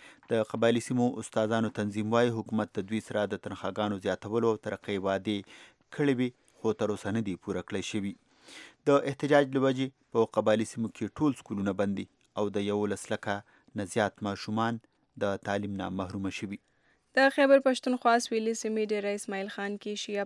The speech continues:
Speaker 2: پلوي دوه وکیلان او دوه استادان په ډزو وژل، وژل سوي دي. د ډېری اسماعیل خان پولیسو ویلي دي چې دغه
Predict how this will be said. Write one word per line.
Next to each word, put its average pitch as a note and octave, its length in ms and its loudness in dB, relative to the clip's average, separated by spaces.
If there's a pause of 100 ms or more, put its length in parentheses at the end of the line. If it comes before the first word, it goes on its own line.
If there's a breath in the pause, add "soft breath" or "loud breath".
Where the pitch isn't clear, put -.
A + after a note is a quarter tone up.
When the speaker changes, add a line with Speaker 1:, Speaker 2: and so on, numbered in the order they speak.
Speaker 2:
پلوي G3+ 360 -4 (160)
دوه G3 220 -4
وکیلان G3+ 520 -4
او F#3+ 140 -4
دوه G3+ 160 -2 (140)
استادان G#3 560 -6 (100)
په G3+ 220 0
ډزو G#3 320 -6
وژل، G3+ 260 -6 (380)
وژل G3+ 320 -6
سوي G#3 300 -4
دي. A3 60 0 (600 loud breath)
د A#3 160 6
ډېری A3+ 240 6
اسماعیل G#3+ 320 -2
خان G#3+ 260 -2
پولیسو G#3 400 -6
ویلي A#3 340 0
دي E4 140 0
چې - 560 -4
دغه A3+ 240 2